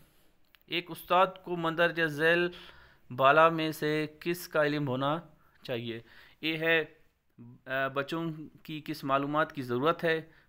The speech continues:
बच्चों को पहले से क्या मालूम है, बच्चों को किस फील्ड में मुश्किल है, बच्चों को सबसे आखिरी क्या पता है। तो इसका जो सही जवाब है एमसीक्यू नंबर थर्टी सेवन का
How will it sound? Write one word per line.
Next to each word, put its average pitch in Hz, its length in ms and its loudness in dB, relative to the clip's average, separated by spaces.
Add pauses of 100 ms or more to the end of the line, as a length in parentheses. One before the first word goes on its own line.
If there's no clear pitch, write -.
(120)
बच्चों 139 280 -8
को 151 120 -10
पहले 139 260 -2
से 143 140 -10
क्या 139 200 2
मालूम 147 400 0
है, 143 160 -2
बच्चों 135 400 -4
को 147 100 -6
किस 139 220 -12
फील्ड 147 240 -4
में 156 100 -2
मुश्किल 147 420 -4
है, 147 260 4 (500)
बच्चों 135 320 -6
को 143 220 -8
सबसे 147 540 -8
आखिरी 135 800 -4 (540)
क्या 160 180 -2
पता 95 300 -10
है। 110 280 -16 (400)
तो 123 360 -10
इसका - 320 -6
जो 143 140 -8
सही 139 260 -8
जवाब 135 380 -4
है 135 180 -4
एमसीक्यू 127 360 -8
नंबर 127 260 -6
थर्टी 127 380 -10
सेवन 135 480 -2
का 110 360 -6